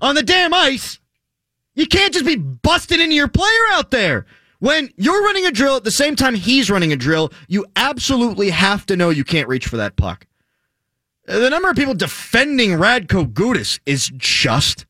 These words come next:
perplexing to me. Uh, Radko Gudas is a blockhead moron. Uh, that's why he's Radko Gudas.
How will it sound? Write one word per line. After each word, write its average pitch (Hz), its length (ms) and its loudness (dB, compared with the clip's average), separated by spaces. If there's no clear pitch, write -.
perplexing 339 800 -2
to - 120 0
me. 143 320 -2
Uh, 190 100 -2
Radko 285 460 0
Gudas 277 360 2
is 208 140 0
a 208 60 0
blockhead 277 560 0
moron. 247 560 0
Uh, 185 180 -4
that's 262 280 0
why 294 180 2
he's 269 200 0
Radko 240 400 0
Gudas. 269 500 -2